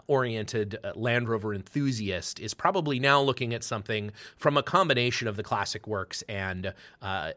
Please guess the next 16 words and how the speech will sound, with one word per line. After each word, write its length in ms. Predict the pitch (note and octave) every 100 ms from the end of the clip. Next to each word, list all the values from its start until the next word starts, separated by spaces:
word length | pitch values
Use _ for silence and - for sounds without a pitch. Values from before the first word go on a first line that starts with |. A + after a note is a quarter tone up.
| F2
or 240 | C3+ A2
special 400 | F#2+ - G2+ -
vehicles, 640 | F2 F2+ F2+ - - - -
uh, 260 | E2 E2 E2+
as 240 | F#2+ F#2+
I 100 | G2+
don't 300 | F#2 B2 A#2+
think 400 | - G2+ F#2 - - - _
there 180 | A2 A2+
will 240 | G#2 G#2+ G2+
be 360 | G2+ F#2+ F2+
another 680 | - G2 G2+ G#2 F#2 F#2 F2+ - _
utility 840 | A2 G2+ - C#3 B2+ G#2 F2+ F2 - _ _
focused 380 | - G2+ G#2 -
Land 280 | F#2+ F#2+ F#2
Rover, 400 | F2+ F2+ F2